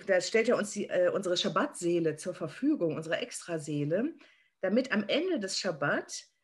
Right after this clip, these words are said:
all diese Seelen aufsteigen zu ihm, denn er möchte lernen, ob wir was Neues erkannt haben in seiner Tora. Da ist sozusagen im Volksglauben wunderbar formuliert,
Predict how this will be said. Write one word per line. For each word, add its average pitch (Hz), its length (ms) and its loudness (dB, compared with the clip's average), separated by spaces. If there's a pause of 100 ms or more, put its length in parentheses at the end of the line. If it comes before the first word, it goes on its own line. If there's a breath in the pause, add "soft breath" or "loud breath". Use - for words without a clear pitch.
(240)
all 226 180 4
diese 233 240 0
Seelen 220 400 6
aufsteigen 175 800 0
zu - 160 -8
ihm, 277 480 -2
denn 214 140 0
er 202 120 0
möchte 233 300 2
lernen, 208 680 2 (460 loud breath)
ob 240 220 -4 (520)
wir 220 240 2
was 226 160 0
Neues 240 480 4
erkannt - 500 -4
haben 131 420 -4
in 170 100 -8
seiner 202 280 2
Tora. 180 600 0 (920 loud breath)
Da 196 80 6
ist 202 120 4
sozusagen 254 340 4
im 233 120 2
Volksglauben 175 920 2
wunderbar 254 800 2
formuliert, 226 960 0